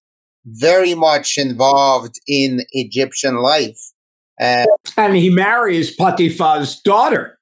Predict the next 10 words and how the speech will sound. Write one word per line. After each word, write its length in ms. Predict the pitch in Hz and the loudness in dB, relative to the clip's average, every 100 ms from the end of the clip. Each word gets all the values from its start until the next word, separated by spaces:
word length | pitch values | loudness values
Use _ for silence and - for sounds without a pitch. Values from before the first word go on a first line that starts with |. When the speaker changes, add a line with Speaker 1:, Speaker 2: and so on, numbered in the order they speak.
| _ - | _ -2
Speaker 1:
That's 200 | 131 - | -2 -2
correct. 500 | - 165 156 - - | 0 0 0 -6 -4
Speaker 2:
The 160 | 160 151 | -2 0
text 380 | 254 269 - - | -2 -2 -4 -4
tells 300 | 185 170 185 | -2 0 -2
us 180 | - | -2
that. 200 | 156 131 | -2 -2
That's 500 | 170 160 151 - - - | 0 0 -2 -4 -14 -16
Speaker 1:
Correct. 180 | 123 - | -20 -4
Speaker 2:
not 340 | 165 185 170 | 0 2 0